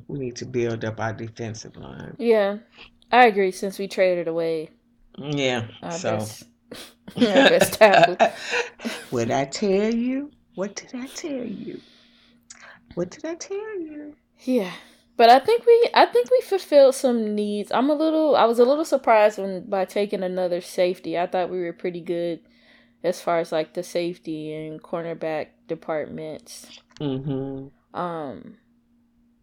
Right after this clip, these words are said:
Speaker 2: honestly, I thought we just needed some linemen, some offensive linemen.
Speaker 1: Well, that too. But I really wanna boost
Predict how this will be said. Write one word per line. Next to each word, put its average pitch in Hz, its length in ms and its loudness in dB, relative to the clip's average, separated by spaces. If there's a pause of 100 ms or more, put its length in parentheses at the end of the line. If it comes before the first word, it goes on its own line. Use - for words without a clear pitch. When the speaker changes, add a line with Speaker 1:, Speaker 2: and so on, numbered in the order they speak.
(520)
Speaker 2:
honestly, 269 360 4
I 240 100 6
thought 220 240 6
we 220 80 -4
just 220 180 -4
needed 202 220 -2
some 170 180 -2
linemen, 175 420 -4
some 185 140 -6
offensive 185 480 -4
linemen. 156 520 -10 (840)
Speaker 1:
Well, 311 260 4
that 453 280 2
too. 294 520 4 (340)
But 190 100 4
I 185 200 10
really 254 260 4
wanna 202 260 4
boost 156 600 2